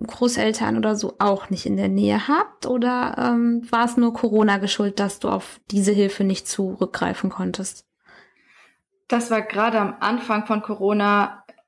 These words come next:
Speaker 2: äh, erstmal deshalb so, weil eben dann auch niemand wusste,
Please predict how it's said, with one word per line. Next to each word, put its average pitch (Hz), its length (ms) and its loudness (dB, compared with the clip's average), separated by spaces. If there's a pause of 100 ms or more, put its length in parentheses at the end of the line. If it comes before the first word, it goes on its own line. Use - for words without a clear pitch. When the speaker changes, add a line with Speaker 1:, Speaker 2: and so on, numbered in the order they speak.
(160)
Speaker 2:
äh, 190 340 2 (120)
erstmal 190 640 0 (280)
deshalb 196 480 0
so, 226 460 0 (560)
weil 190 320 0
eben 190 220 2
dann 185 140 0
auch 185 200 -2
niemand 196 300 2
wusste, 175 580 -2